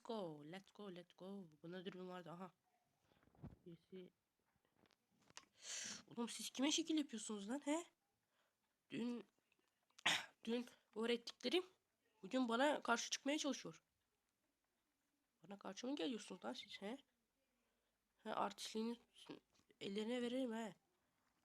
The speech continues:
Elinize veririm oğlum. At şu bombayı ya şuradan. Şu bombayı da şuradan at. He şöyle. Gir içeri şöyle. Şu benzin al.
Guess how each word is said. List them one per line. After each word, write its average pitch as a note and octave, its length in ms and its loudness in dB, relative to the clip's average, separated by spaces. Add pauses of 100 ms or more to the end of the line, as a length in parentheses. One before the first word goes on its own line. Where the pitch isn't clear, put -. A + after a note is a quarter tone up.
Elinize G#3 340 0
veririm B3 300 2
oğlum. B3+ 240 0 (280)
At A3+ 140 -8
şu C4+ 140 -2
bombayı A#3+ 300 0
ya B3+ 180 0
şuradan. A#3+ 340 -4 (1500)
Şu A3+ 60 -2
bombayı B3 280 4
da C4+ 60 6
şuradan B3 280 -2
at. A#3 180 -6
He C4+ 200 4
şöyle. C#4 360 -2 (2250)
Gir F3 100 -12
içeri A3 280 -6
şöyle. G3+ 300 -12 (4000)
Şu - 200 -16
benzin G3+ 280 -4
al. G#3 140 0